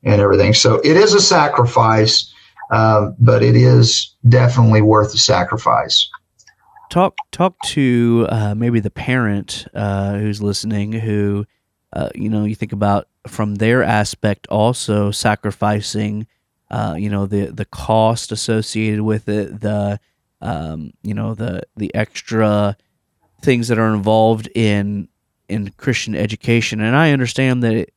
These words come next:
Speaker 2: you know, there are limiting factors. Not everybody can do that. But for the person who is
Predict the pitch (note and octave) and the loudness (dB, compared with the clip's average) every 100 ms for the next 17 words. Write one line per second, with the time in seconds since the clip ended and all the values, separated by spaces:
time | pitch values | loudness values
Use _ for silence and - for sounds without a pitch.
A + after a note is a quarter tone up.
0 | _ - A#2 G#2 G#2 E2+ _ - A2+ A2 | _ -6 -2 0 -2 -6 _ -8 -2 0
1 | G#2+ A#2 B2 A2+ G#2 A#2+ A2+ - G#2+ A2+ | 2 2 0 0 -2 -2 -2 -4 -4 0
2 | A2 A2 A2 G#2 G2 _ - G#2+ G#2 A#2 | 0 0 0 0 -2 _ -6 -4 0 4
3 | C3 A2+ G#2+ G#2+ A#2 A2+ A2 - _ _ | 4 4 2 0 0 0 0 -4 _ _
4 | _ C#3 E3 - D#3 D#3 C#3 C3+ C3+ C3 | _ 0 2 2 0 0 0 4 6 6
5 | B2+ - A#2 A#2 A2+ A2+ A2+ - | 4 2 2 2 2 0 -2 -4